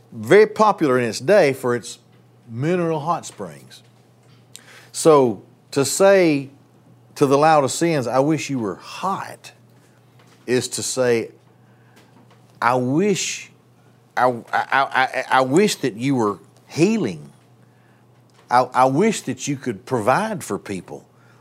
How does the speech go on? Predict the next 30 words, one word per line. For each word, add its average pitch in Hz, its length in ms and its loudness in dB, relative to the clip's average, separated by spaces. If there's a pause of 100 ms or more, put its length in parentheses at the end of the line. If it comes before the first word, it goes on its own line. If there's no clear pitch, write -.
(140)
that 110 120 0
would 101 100 -4
help 160 320 0
them, - 180 -14 (640)
or 190 580 6 (640)
that 120 220 -2
you 170 80 2
were 156 80 2
cold." 170 380 2
Now, 135 140 0
just 190 320 -2
a 214 40 0
little 214 220 2
bit 196 140 2
over 160 380 2 (240)
in 143 120 -6
the 139 100 0
other 151 160 2
direction, 143 580 0 (1600)
um, 101 540 4 (960)
was 120 180 -2
Colossae, 156 540 2 (360)
the 110 540 -2
letter 113 220 4
to 127 80 -2
the 131 100 -2
Colossians. 113 640 0 (220)
Colossae 156 600 -2 (1400)
was 120 240 -4
known 147 600 0